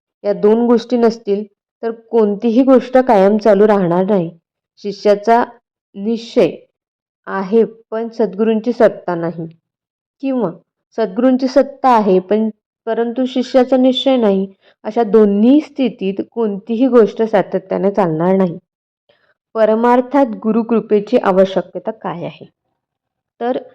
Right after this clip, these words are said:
सद्गुरुकृपेशिवाय परमार्थ एक पाऊल देखील पुढे पडणार नाही. ज्याच्यावर सद्गुरूंची कृपा असेल त्यालाच आत्मसुखाचा लाभ होणार आहे. आत्मानुभवनासाठी, आत्मा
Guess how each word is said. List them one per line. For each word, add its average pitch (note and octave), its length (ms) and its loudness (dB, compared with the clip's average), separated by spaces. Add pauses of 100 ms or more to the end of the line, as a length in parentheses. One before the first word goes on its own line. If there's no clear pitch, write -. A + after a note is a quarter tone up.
(340)
सद्गुरुकृपेशिवाय B3+ 1120 2
परमार्थ G#3+ 720 2 (480)
एक A3+ 240 -8 (120)
पाऊल G3+ 340 0
देखील G3+ 360 0
पुढे F#3+ 340 0
पडणार E3+ 420 0
नाही. F#3 320 -6 (720)
ज्याच्यावर G3+ 600 2
सद्गुरूंची G#3+ 600 2
कृपा G#3 440 0
असेल F#3+ 560 0
त्यालाच F#3+ 400 -2
आत्मसुखाचा F#3+ 840 -2
लाभ F3+ 260 2
होणार F3 320 -2
आहे. E3 340 -8 (480)
आत्मानुभवनासाठी, G#3 1900 2
आत्मा F#3+ 500 -4